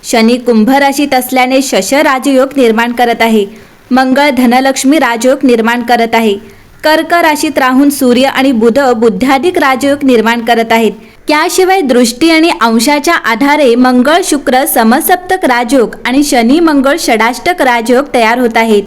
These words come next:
चंद्र दर अडीच दिवसांनी राशी बदलतो. अशा स्थितीत कोणत्या ना कोणत्या ग्रहाशी संयोग होईल, ज्यामुळे गजकश्री, महालक्ष्मी, विषग्रहण असे योग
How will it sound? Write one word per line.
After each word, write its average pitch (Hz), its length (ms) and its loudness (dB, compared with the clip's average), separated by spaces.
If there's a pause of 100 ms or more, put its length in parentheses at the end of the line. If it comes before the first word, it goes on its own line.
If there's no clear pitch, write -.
चंद्र 339 340 2
दर 262 360 0
अडीच 240 280 0
दिवसांनी 302 480 0
राशी 240 320 -2
बदलतो. 226 640 0 (260)
अशा 240 300 0
स्थितीत 254 460 -2
कोणत्या 240 380 0
ना 269 120 0
कोणत्या 311 500 0
ग्रहाशी 262 460 0
संयोग 233 400 0
होईल, 226 220 2 (420)
ज्यामुळे 311 360 0
गजकश्री, 269 840 0
महालक्ष्मी, 262 760 0
विषग्रहण 269 680 0
असे 240 300 0
योग 247 220 2